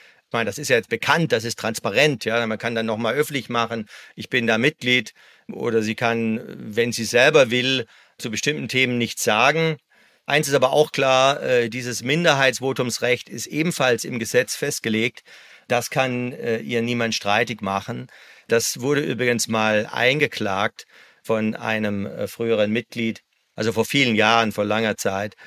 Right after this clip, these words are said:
dessen Minderheitsvotum, sagen, nicht abgedruckt wurde. Und deswegen ist seither auch völlig klar nochmal,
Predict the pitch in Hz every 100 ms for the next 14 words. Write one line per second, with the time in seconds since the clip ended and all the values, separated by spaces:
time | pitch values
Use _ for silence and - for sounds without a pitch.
0 | - _ - 110 104 107 110 - - 127
1 | 123 107 107 - 113 107 101 101 - 107
2 | 107 101 - 107 - 127 - 110 - 90
3 | 95 101 110 110 - 113 107 107 101 -
4 | 113 107 117 113 - - 117 113 113 113
5 | 110 - 123 127 - 117 107 113 110 113